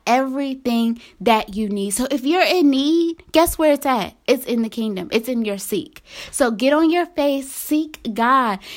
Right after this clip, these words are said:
Have quiet time, quiet your mind, and let God speak to you so that you can build your trust in him through standing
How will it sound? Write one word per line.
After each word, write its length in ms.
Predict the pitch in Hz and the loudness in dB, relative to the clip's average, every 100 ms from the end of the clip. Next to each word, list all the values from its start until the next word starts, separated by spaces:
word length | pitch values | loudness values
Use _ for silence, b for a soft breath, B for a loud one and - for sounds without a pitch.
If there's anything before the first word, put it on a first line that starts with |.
| B B | B B
Have 380 | - 269 277 262 | -8 0 0 0
quiet 480 | - 269 262 277 - | 0 2 4 2 -2
time, 220 | 226 202 | -6 -6
quiet 440 | - 269 262 277 | -2 2 2 2
your 200 | 247 240 | -2 -2
mind, 440 | 226 214 226 226 220 B B | -2 -2 -2 -2 -2 B B
and 160 | 226 226 | -2 0
let 240 | 220 - | -2 -4
God 480 | 202 214 226 226 226 B B | 0 2 2 0 -4 B B
speak 560 | - - - - 240 - | -6 -4 -4 -2 -2 -4
to 140 | 226 | -6
you 220 | 196 190 190 B | -4 -4 -6 B
so 160 | 247 | -2
that 220 | 226 214 254 | -2 -2 -2
you 100 | 262 | -2
can 240 | 262 226 | 0 -2
build 540 | 196 220 233 240 247 - - | 0 2 4 2 0 -2 -4
your 160 | 226 208 | -2 -2
trust 500 | - - 233 233 - | -6 -2 -2 -2 -6
in 140 | 208 | -6
him 560 | 196 202 240 254 302 311 B B B | -6 -4 0 2 0 -2 B B B
through 120 | 254 | -2
standing 680 | 226 - - 226 240 240 233 | -2 -4 -2 -2 0 -4 -4